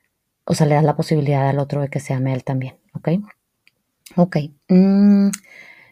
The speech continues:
¿qué harías si tú estás bien estando sola después de un año de divorcio, pero todos te buscan una nueva <laughs> relación? Pinkies vatos que se vayan a sus asuntos, ¿verdad?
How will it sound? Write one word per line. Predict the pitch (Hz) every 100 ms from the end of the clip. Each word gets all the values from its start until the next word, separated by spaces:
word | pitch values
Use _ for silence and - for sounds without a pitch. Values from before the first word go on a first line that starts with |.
| _ _
¿qué | -
harías | 214 233
si | 220 220
tú | 214 202 208
estás | 208 - 190 185 - 180
bien | 165 180 170
estando | 160 156 160
sola | - 175 160
después | 151 - 147
de | 143
un | 156 170
año | 160 151
de | 151
divorcio, | 160 151 156 -
pero | 147 147
todos | 143 151 147 147
te | 170
buscan | 156 139 - 147
una | 147
nueva | 143 139 139
<laughs> |
relación? | 143 135 - - - - - - - - - 110
Pinkies | - 139 147 196
vatos | 175 160 185 180
que | 175
se | -
vayan | 143 139 151
a | 185
sus | 180 170
asuntos, | 143 151 151 147 135
¿verdad? | 127 135 131 165